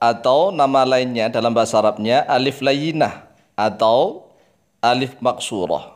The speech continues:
Jika dijepit oleh dua huruf maka harus berdiri tegak.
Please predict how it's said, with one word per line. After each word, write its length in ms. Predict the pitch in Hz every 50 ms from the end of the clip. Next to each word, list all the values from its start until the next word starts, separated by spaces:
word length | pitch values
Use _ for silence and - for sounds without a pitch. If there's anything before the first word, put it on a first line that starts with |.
| _ _ _ _ _ _ _ _ _ _ _ _ _ _ _ _ _ _ _ _ _ _ _ _ _ _ -
Jika 320 | - 147 151 175 180 185
dijepit 480 | 165 156 156 170 160 - 185 190 190 190 -
oleh 480 | 175 170 170 165 160 175 170 147 135 -
dua 240 | - 143 151 160 156
huruf 480 | 127 139 147 147 147 170 190 190 -
maka 480 | - 143 139 135 131 131 - 147 151 147
harus 480 | 135 131 123 120 113 120 139 156 -
berdiri 640 | - - - - 135 127 120 98 - 113 107 117 117
tegak. 520 | 113 107 85 - - 87 80 76 69 -